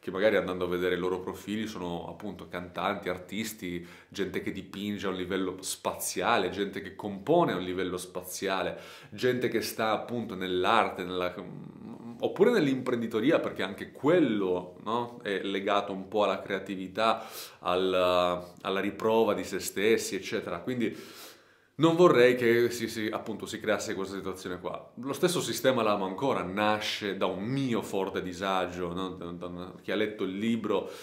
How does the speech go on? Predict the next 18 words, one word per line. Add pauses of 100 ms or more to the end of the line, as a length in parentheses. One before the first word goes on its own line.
(160)
sa
benissimo
di
cosa
sto
parlando.
Tra
l'altro,
se
vuoi,
il
libro
giù
su
Amazon
in
descrizione. (1160)
Quindi